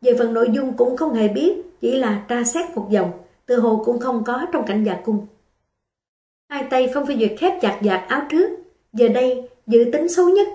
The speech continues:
chính là thánh chỉ đã rơi vào tay Thất Duệ. Tuấn nhan cô giả kiết âm trầm, sắc mặt dọa người, tay mềm khẽ rơi lên đầu vai nam tử. Chuyện này dù sao cũng không thể làm lớn.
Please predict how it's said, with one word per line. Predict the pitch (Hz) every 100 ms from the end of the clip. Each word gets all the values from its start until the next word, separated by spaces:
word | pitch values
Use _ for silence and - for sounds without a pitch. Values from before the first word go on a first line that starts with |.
| -
chính | 349
là | 415 -
thánh | 311 359 277
chỉ | 208 214 -
đã | 254 269
rơi | 294 262
vào | 233 220 208
tay | 247 240
Thất | 311 -
Duệ. | 220 175 180 - _ _ _ _ _ _ _ -
Tuấn | 302 359
nhan | 339 247
cô | -
giả | 254 214 -
kiết | 359
âm | 349 254 233
trầm, | 220 185 - _ _
sắc | - 381 370
mặt | 247 220
dọa | 202
người, | 208 208 202 190 180 _ _
tay | 285 277
mềm | 240 214 208 -
khẽ | 208 247
rơi | 247 247
lên | 240 240
đầu | 214 202
vai | 214 220
nam | 233 214
tử. | 180 175 226 - _ _ _ _ _ -
Chuyện | 240 240
này | 240
dù | 214 226
sao | 220 247 -
cũng | 226 269
không | 330 262
thể | 226
làm | 226 202
lớn. | 196 214 330